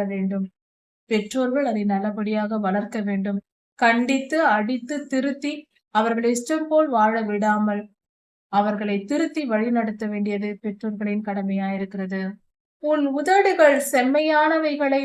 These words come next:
பேசினால் என் உள்ளந்திரியங்கள் மகிழும்." பிள்ளைகள் செம்மையான வார்த்தைகளை பேசும்போது, இப்பொழுது கர்த்தருக்கும்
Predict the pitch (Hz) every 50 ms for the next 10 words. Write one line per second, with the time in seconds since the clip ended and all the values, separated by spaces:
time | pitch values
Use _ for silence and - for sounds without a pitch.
0 | 262 - - 233 214 220 214 - - 233 214 214 208 208 208 202 202 202 - 220
1 | 214 214 214 202 220 233 247 269 277 294 285 269 254 240 233 233 226 226 220 220
2 | 220 214 214 202 196 185 196 208 190 196 202 196 196 196 214 _ _ _ _ _
3 | _ _ _ _ _ _ _ _ _ _ _ - 302 302 302 330 359 359 339 330
4 | 277 247 247 254 247 - - _ - - - 302 262 254 269 285 277 285 294 285
5 | 285 294 302 311 302 262 240 226 233 - - - 254 240 247 240 233 233 233 233
6 | 226 233 226 - 247 226 214 202 196 196 190 196 185 190 _ _ _ _ _ -
7 | - 240 233 - 254 240 247 262 262 262 262 240 247 240 - 277 277 277 277 262
8 | 254